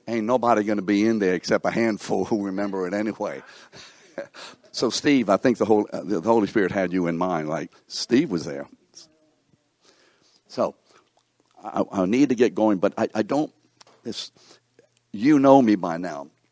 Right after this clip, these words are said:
I believe I know what the Lord wants me to talk about 'cause I have notes. But then as I travel through, I feel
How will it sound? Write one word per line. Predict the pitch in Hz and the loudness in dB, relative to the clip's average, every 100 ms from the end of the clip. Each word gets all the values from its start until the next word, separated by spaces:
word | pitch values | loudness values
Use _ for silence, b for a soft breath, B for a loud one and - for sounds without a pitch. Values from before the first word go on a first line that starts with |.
| - _ _ _ _ _ _ _ _ | -20 _ _ _ _ _ _ _ _
I | 107 | -8
believe | 92 98 110 131 117 | -6 -6 0 0 0
I | 104 95 | 0 -2
know | 92 113 117 | 2 4 4
what | 110 98 104 | 4 2 0
the | 92 | 0
Lord | 92 95 87 | -2 -2 -2
wants | 82 95 95 - | -4 -6 -8 -6
me | 92 | -6
to | 87 | -6
talk | - 95 - | -2 -2 -2
about | 82 80 78 - _ b b b b b b _ _ | -10 -8 -10 -12 _ b b b b b b _ _
'cause | 104 101 | -6 -4
I | |
have | 95 90 | -2 -4
notes. | 90 92 - - - _ b b b b | -2 -4 -6 -16 -20 _ b b b b
But | 78 | -4
then | 113 107 | 0 0
as | 98 | 0
I | 101 | 0
travel | 90 120 104 87 | -2 0 0 0
through, | 87 - 104 90 | -8 -4 -4 -4
I | 85 | -10
feel | - - 127 113 98 87 | -10 -6 -2 0 -2 -4